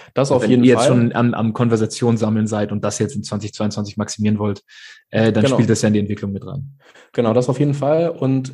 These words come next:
Speaker 1: ähm, es gibt halt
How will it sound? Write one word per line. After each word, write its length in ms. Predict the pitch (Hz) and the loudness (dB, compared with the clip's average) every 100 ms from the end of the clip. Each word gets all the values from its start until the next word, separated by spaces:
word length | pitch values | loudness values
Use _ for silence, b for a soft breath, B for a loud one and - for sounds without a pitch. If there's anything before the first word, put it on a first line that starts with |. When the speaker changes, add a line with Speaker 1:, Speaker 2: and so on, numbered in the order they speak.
| - | -8
Speaker 1:
ähm, 600 | 120 117 117 120 120 120 b b b b b b _ | -6 -4 -6 -8 -10 -18 b b b b b b _
es 120 | - | -4
gibt 220 | - - | -2 -2
halt 460 | 170 139 135 - - | 2 2 2 -2 -16